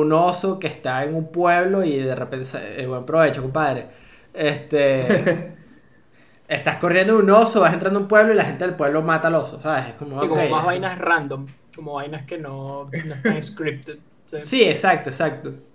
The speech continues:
Speaker 1: Eh,
Speaker 2: Sí.
Speaker 1: como dejar más cosas a la interpretación, son buenos esos
Speaker 2: Buen
Speaker 1: tequeños.
Speaker 2: provecho, Andrés.
Speaker 1: Esos tequeños
Speaker 2: Coño.
Speaker 1: se ven <laughs> buenos, déjame decirte.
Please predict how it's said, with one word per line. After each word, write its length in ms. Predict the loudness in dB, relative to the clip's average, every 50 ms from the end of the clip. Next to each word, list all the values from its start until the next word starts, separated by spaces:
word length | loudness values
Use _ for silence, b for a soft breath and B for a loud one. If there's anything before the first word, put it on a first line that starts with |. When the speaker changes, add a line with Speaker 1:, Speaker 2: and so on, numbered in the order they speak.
| _ -20 _ _ -6
Speaker 1:
Eh, 720 | -4 -2 0 2 2 2 2 2 2 0 -2 -6 -10 -16
Speaker 2:
Sí. 260 | -20 _ _ _ _ -12
Speaker 1:
como 200 | -8 -6 -2 0
dejar 220 | 0 2 2 2
más 160 | 0 0 -4 -4
cosas 220 | -6 -6 -2 -2
a 40 | -2
la 60 | -2
interpretación, 460 | -2 -4 -4 -6 -6 -10 -10 -12 -12
son 260 | -12 -12 -14 -14 -12 -8
buenos 200 | -6 -4 -4 -4 -4
esos 100 | -4 -6
Speaker 2:
Buen 120 | -4 -2
Speaker 1:
tequeños. 160 | 2 2 4 4 6
Speaker 2:
provecho, 280 | 4 4 2 0 -2 -2
Andrés. 580 | -2 -2 0 2 2 2 2 0 -2 -8 -10 -6
Speaker 1:
Esos 200 | -6 -6 -4 0
tequeños 400 | 0 2 4 4 4 4 4 2 2
Speaker 2:
Coño. 120 | 2 0
Speaker 1:
se 180 | 0 4 4 4
ven 200 | 4 4 2 2
<laughs> 220 | 2 2 2 6
buenos, 380 | 6 6 6 6 4 0 0 -2
déjame 280 | -2 -2 -2 -4 -4
decirte. 440 | -6 -6 -6 -6 -6 -6 -6 -8 -12